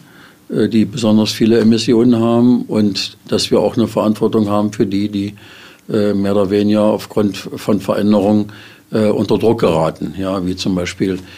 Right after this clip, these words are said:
im Pazifischen Ozean oder an anderer Stelle, wo sich, äh, eben auch Trockenzeiten verlängern, Saalzone und Ähnliches,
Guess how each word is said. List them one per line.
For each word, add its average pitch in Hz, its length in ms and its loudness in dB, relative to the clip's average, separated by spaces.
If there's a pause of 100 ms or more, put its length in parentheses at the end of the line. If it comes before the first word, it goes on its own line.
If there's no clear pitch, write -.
(160)
im 87 100 -6
Pazifischen 101 560 0
Ozean 95 600 0
oder 92 340 0 (360)
an 101 140 -2
anderer 95 280 0
Stelle, 95 340 0
wo 92 140 2
sich, 95 240 -2
äh, 104 360 -2
eben 95 220 -4
auch - 200 -6
Trockenzeiten 98 800 -2
verlängern, 92 540 -2
Saalzone 92 640 -2
und 92 120 -2
Ähnliches, 98 500 -2